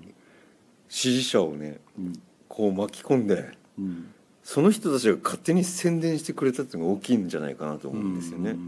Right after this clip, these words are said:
Speaker 2: ん。
Speaker 1: それで、正直、都知事選で小池さんが一位ってのも分かってたんだけど、
Speaker 2: うん。
Speaker 1: 蓮舫さんが二位になると思ってたんですよ。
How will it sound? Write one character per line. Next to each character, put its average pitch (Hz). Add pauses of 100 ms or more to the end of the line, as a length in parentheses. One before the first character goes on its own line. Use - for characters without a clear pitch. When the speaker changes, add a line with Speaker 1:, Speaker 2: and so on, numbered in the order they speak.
Speaker 2:
ん。 80 (960)
Speaker 1:
そ 147
れ 156
で、 147 (480)
正 -
直、 208 (380)
都 123
知 185
事 190
選 196
で 180
小 180
池 185
さ 202
ん 190
が 175
一 160
位 165
っ -
て -
の 90
も 82
分 -
か 147
っ -
て -
た -
ん -
だ 67
け -
ど、 95
Speaker 2:
う -
ん。 - (200)
Speaker 1:
蓮 311
舫 330
さ 127
ん 90
が 92
二 123
位 147
に 120
な 101
る 95
と 92
思 95
っ -
て -
た 85
ん -
で -
す 82
よ。 73